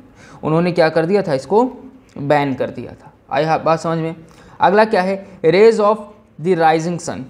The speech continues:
अब यहाँ पे आप देखोगे तो rising sun यानी उगते हुए सूरज की rays आपको देखने को मिलेगी। ये क्या बता रही है? Being of a new era, कि एक नए युग का प्रारंभ हो रहा है।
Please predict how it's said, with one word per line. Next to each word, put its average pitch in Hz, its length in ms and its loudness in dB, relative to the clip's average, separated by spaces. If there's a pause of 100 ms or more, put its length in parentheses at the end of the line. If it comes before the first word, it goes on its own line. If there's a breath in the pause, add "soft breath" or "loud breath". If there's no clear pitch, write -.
(200)
अब 151 140 -10
यहाँ 165 180 -8
पे 175 100 -8
आप 170 140 2
देखोगे 175 320 -8
तो 190 360 -2
rising 160 440 -2
sun 160 160 -10
यानी 156 160 -8
उगते 160 320 -8
हुए 170 220 -4
सूरज 156 360 -8
की 160 120 -6
rays 147 240 -4
आपको 131 240 0
देखने 135 240 -6
को 135 60 -6
मिलेगी। 127 280 -4
ये 175 120 -2
क्या 180 140 -4
बता 170 180 -2
रही 156 120 -4
है? 185 60 -6 (380 loud breath)
Being 233 420 2
of 185 240 2
a 190 100 -2
new 175 280 -6
era, 127 180 -6
कि 170 120 -8
एक 180 120 -10
नए 196 380 -2
युग 185 280 -2
का 180 140 2
प्रारंभ 151 560 -2
हो 131 260 -8
रहा 123 300 -6
है। 117 200 -14